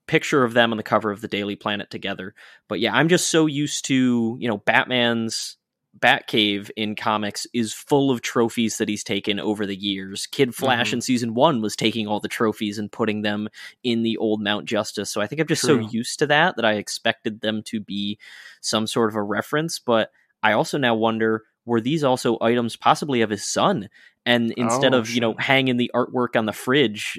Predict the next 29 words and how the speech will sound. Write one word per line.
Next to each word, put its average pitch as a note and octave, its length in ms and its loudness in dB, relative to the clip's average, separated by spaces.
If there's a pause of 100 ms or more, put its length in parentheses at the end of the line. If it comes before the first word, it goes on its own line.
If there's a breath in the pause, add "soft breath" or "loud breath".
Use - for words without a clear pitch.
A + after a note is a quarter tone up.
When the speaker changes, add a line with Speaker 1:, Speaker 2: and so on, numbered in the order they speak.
Speaker 1:
this A#2 240 -2
is A2 120 -4
just - 260 -4
putting A2 280 0
it A2 120 0
in A2+ 140 -2
the A2 80 -4
Fortress A#2 360 -4
of G#2 100 -8
Solitude. G#2+ 680 -2
Like, G#2 160 -6
you A2 80 -4
know, G#2 160 -4 (300 loud breath)
"Oh, C#3+ 120 6
he C3 140 0
got B2 180 4
his A#2+ 120 -4
powers. A#2+ 420 2
He A#2 80 -2
broke B2 300 0
a G2+ 40 -4
baseball A2+ 480 0
bat. G#2 320 0
That's B2 180 -4
a A2+ 40 -2
memorable A2+ 460 2
moment. A2 420 -2
Let's A2+ 220 -6
put - 180 -2